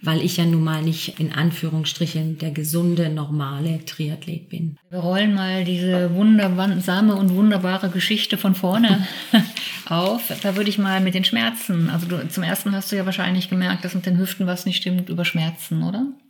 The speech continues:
Speaker 1: Genau.
Speaker 2: W-, wann sind die zum ersten Mal aufgetreten?
Speaker 1: Mit neunundzwanzig, also
Speaker 2: Ja,
Speaker 1: wirklich
Speaker 2: mit, wie du
Speaker 1: dann
Speaker 2: gesagt
Speaker 1: im,
Speaker 2: hast.
Speaker 1: im
Speaker 2: Mhm.
Speaker 1: Triathlon-Training mit neunundzwanzig, da fing das Ganze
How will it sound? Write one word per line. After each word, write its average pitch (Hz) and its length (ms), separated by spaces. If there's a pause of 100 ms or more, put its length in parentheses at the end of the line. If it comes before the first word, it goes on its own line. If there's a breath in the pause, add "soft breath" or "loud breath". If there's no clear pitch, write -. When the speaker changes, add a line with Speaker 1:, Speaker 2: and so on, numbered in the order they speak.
(120)
Speaker 1:
Genau. 165 420
Speaker 2:
W-, 190 180
wann 196 200
sind 233 120
die 233 60
zum 220 140
ersten 196 240
Mal 180 100
aufgetreten? 180 800 (300 soft breath)
Speaker 1:
Mit 208 160
neunundzwanzig, 170 920
also 156 160
Speaker 2:
Ja, - 80
Speaker 1:
wirklich 196 320
Speaker 2:
mit, - 0
wie 202 40
du 170 40
Speaker 1:
dann 165 120
Speaker 2:
gesagt 165 280
Speaker 1:
im, 165 60
Speaker 2:
hast. 165 80
Speaker 1:
im 170 80
Speaker 2:
Mhm. 156 60
Speaker 1:
Triathlon-Training 185 680
mit 165 120
neunundzwanzig, 165 840
da 175 140
fing 170 200
das 165 200
Ganze 151 400